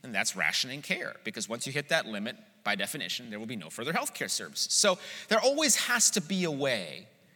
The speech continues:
of limiting the healthcare expenditure in single-payer systems. Otherwise, the system goes bankrupt. The last point I'll make is one that should be fairly obvious to everyone in the room.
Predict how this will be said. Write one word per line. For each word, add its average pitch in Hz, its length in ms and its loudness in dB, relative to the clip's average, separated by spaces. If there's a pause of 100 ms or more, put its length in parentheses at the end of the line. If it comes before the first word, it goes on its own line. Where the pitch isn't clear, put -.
(220)
of 147 160 4
limiting 147 800 2 (400)
the 147 360 -2
healthcare 190 500 2
expenditure 131 720 0
in 101 80 -6
single-payer 101 540 -4
systems. - 420 -2
Otherwise, 127 460 0
the 110 80 0
system 107 280 0
goes 92 180 -8
bankrupt. - 480 -8 (600)
The 226 100 4
last 302 280 6
point 226 160 4
I'll 175 140 6
make 160 240 2
is 147 120 0
one 147 280 0
that 120 100 2
should - 160 6
be 139 80 -4
fairly 131 340 2
obvious 110 420 0
to 107 80 -4
everyone 98 220 -8
in 90 60 -8
the 87 80 -12
room. 80 160 -16